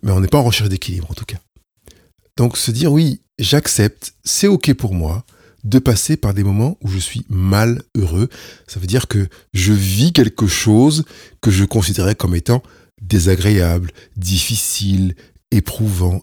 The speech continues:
et j'intègre la maladie. J'intègre le deuil, et je crois que nous ne nous préparons pas suffisamment à ce que des personnes qui nous sont chères autour de nous décèdent. Ça est arrivé avec une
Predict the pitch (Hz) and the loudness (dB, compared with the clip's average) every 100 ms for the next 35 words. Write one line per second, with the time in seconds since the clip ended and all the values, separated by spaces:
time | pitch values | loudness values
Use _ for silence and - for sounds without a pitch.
0 | - 110 107 95 143 156 104 92 90 95 | -2 0 0 0 -2 0 -2 -2 -2 -4
1 | 101 120 135 _ _ _ _ _ _ _ | -6 -8 -12 _ _ _ _ _ _ _
2 | _ _ _ - 90 - 139 95 85 82 | _ _ _ -6 -4 0 0 2 -2 -4
3 | 87 110 123 95 87 87 - 98 - 85 | -2 0 2 2 -2 -6 -8 -8 -6 -6
4 | 82 82 - _ - - - 98 - 90 | -4 -6 -10 _ -20 -20 -4 -2 -2 -4
5 | 87 85 85 113 - - 95 85 82 90 | -4 -4 -2 -2 -4 -6 -6 -4 -4 -4
6 | - _ _ _ _ _ _ _ - _ | -8 _ _ _ _ _ _ _ -20 _
7 | - 76 - - 87 80 78 - _ _ | -4 -4 -4 -4 -2 -2 -4 -8 _ _
8 | _ _ - - 80 - 92 90 - 92 | _ _ -10 -6 -6 -2 -2 -4 -8 -8
9 | 90 92 101 92 - 85 - 113 104 95 | -6 -6 -6 -6 -6 -8 -4 -2 -2 -4
10 | - _ - 92 87 104 90 82 - 90 | -14 _ -12 -6 -4 -4 -4 -6 -4 -6
11 | 87 82 _ _ _ _ _ _ _ _ | -8 -12 _ _ _ _ _ _ _ _
12 | _ - - 90 80 76 85 85 95 82 | _ -20 -10 -8 -6 -4 -4 -2 -2 -2
13 | - 82 76 73 | -6 -6 -4 -6